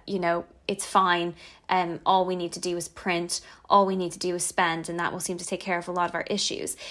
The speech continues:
But if you look at the actual policies that he's using all this money for, I'm not sure they're as left-wing as perhaps the far left in America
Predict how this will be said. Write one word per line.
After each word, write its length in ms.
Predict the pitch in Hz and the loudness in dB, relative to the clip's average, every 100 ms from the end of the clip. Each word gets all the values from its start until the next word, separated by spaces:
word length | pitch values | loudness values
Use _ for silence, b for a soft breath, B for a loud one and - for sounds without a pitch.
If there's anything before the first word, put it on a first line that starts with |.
| B B B | B B B
But 180 | - - - | 4 4 6
if 160 | 349 339 | 2 4
you 140 | 349 | 4
look 260 | 370 480 440 | 6 6 4
at 180 | 392 - | 0 -2
the 180 | 269 285 | -4 4
actual 340 | 269 - 233 | 4 4 0
policies 720 | 208 - - 220 208 202 202 | -2 -2 4 6 6 2 -2
that 80 | - | -2
he's 260 | - 202 185 | -4 -4 -2
using 300 | 196 185 185 | 0 0 0
all 140 | 180 | -2
this 180 | 175 - | -2 -6
money 200 | 185 175 | -6 -6
for, 500 | 170 - 226 170 - | -6 -2 0 0 -2
I'm 180 | - 254 | -6 -4
not 160 | 349 - | -4 -2
sure 180 | - 381 | 0 0
they're 220 | 370 - | 0 0
as 380 | - 262 254 247 - | 0 2 2 0 -2
left-wing 680 | 214 214 214 202 196 190 - | 2 2 2 -2 0 -2 -4
as 120 | 185 | -8
perhaps 480 | 190 - 214 - - | -8 -2 -2 0 -2
the 160 | 196 | -4
far 240 | 196 196 190 | -2 0 2
left 260 | 185 180 | 0 0
in 80 | 185 | -6
America 500 | 180 175 175 180 175 | -4 -6 -6 -4 -4